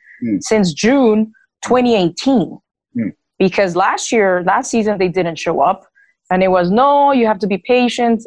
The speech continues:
Speaker 2: I, I was patient all season.
Speaker 1: Mm.
Speaker 2: And it was horrible, right? So then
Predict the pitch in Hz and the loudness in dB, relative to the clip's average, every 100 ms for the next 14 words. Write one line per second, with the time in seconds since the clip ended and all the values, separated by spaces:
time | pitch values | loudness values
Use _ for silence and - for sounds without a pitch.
0 | - - - 170 175 - 240 226 254 226 | -4 -2 0 0 -2 0 -2 0 0 0
1 | 226 - 247 160 - - _ _ 269 - | -2 0 -2 -2 -10 -16 _ _ -2 0
2 | 170 170 160 170 170 - 202 170 - - | 0 2 2 0 -2 0 0 2 -2 -6
3 | 151 151 247 - 175 185 196 202 | -2 0 0 -2 0 2 0 -2